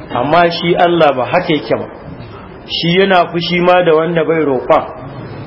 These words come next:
Yau ka roƙa ya baka, gobe ya baka, jibi in ka daina roƙon ya fushi da kai. Dan shi ne mai shi. Kai baka da shi, kai mabukaci ne. Shi yasa la nastaghni anhu tarfata aini.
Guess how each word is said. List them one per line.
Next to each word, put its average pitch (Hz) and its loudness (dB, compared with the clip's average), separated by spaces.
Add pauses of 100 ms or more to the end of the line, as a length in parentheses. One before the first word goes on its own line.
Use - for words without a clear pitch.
(240)
Yau 180 4
ka 185 0
roƙa 156 2
ya 165 2
baka, 170 2
gobe 147 0
ya 170 0
baka, 160 2 (120)
jibi 170 0 (600)
in 180 2
ka 185 4
daina 180 4
roƙon 147 2
ya 135 2
fushi 143 -4
da 123 2
kai. 110 -8 (360)
Dan 170 4 (120)
shi 208 0
ne 185 4
mai 131 0
shi. 135 0 (680)
Kai 196 4
baka 202 4
da 156 2
shi, 143 -6
kai 165 0
mabukaci 151 0
ne. 117 -2 (260)
Shi 147 -2
yasa 175 2
la 165 2
nastaghni 156 0
anhu 156 0
tarfata 131 -2 (120)
aini. 120 -2